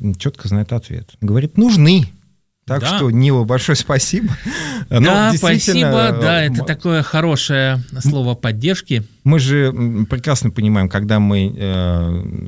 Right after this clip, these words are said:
Speaker 1: так немножко провоцируем на реакцию и задаем провокационные вопросы, мы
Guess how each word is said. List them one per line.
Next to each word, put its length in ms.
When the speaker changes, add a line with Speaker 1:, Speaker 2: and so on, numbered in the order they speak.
Speaker 1:
так 220
немножко 500
провоцируем 920
на 200
реакцию 640
и 420
задаем 340
провокационные 540
вопросы, 540
мы 220